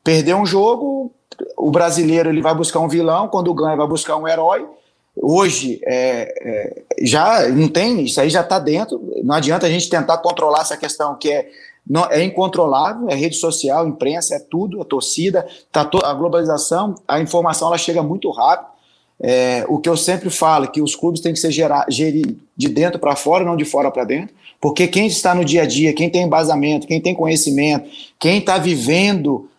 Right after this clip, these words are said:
de fato essa, essa pressão, que tem que ter o conhecimento, o entendimento e ter frieza de tomar decisão, não agir pelo impulso,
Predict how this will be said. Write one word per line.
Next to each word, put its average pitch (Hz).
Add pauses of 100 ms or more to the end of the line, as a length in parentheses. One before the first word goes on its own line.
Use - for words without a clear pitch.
de 143
fato 151
essa, 156
essa 143
pressão, 147 (260)
que 170
tem 180
que 190
ter 170
o 170
conhecimento, 156
o -
entendimento 160
e 185
ter 202
frieza 190
de 175
tomar 156
decisão, 156
não 180
agir 160
pelo 151
impulso, 269